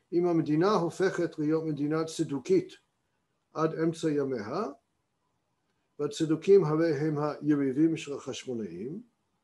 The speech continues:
ויש הרבה טקסטים על המלחמות ביניהם, ואפילו הזכרתי כמה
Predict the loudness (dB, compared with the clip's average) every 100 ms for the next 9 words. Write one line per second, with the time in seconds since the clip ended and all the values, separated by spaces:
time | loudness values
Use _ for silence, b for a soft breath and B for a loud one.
0 | _ _ _ _ -8 -6 -4 -2 4 4
1 | 4 0 -4 -4 -8 -8 -6 -8 -6 -8
2 | -10 -12 _ _ _ _ -2 -2 0 2
3 | 2 2 -2 -2 -2 -2 -2 -2 -2 -4
4 | -6 -4 -4 -4 -6 -6 -10 -10 -10